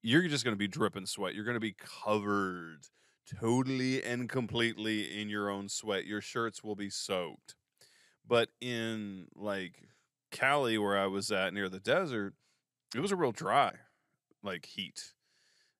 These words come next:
And so it was real, um, real easy to kind of, like, you, you didn't get sweaty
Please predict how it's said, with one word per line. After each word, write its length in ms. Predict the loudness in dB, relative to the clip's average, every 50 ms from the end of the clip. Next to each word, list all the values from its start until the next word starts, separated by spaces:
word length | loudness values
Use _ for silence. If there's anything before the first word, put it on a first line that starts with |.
| _ -4
And 160 | -4 -2 0
so 220 | 2 2 4 2
it 40 | 2
was 180 | 0 -2 -6 -6
real, 320 | -4 -2 -2 0 0 0 -2
um, 200 | -2 -4 -6 -6
real 300 | -8 -6 -6 -6 -4 -4
easy 240 | -6 -4 -4 -6 -6
to 140 | -6 -6 -8
kind 260 | -8 -8 -8 -8 -8
of, 100 | -8 -8 -10
like, 240 | -8 -8 -8 -8 -8
you, 140 | -8 -8 -6
you 120 | -6 -6 -6
didn't 160 | -6 -6 -4
get 180 | -4 -6 -4 -4
sweaty 840 | -4 -2 -2 -4 -2 0 0 2 2 0 -2 -2 -4 -6 -8 -12